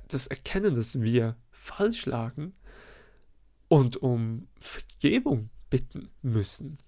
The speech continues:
auch untereinander, das ist es,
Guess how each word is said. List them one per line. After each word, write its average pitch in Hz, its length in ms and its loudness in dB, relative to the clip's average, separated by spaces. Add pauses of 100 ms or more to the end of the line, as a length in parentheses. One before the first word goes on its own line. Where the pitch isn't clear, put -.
(200)
auch 117 220 -8
untereinander, 147 760 -4 (1400)
das 170 320 0
ist 139 160 -2
es, - 340 -10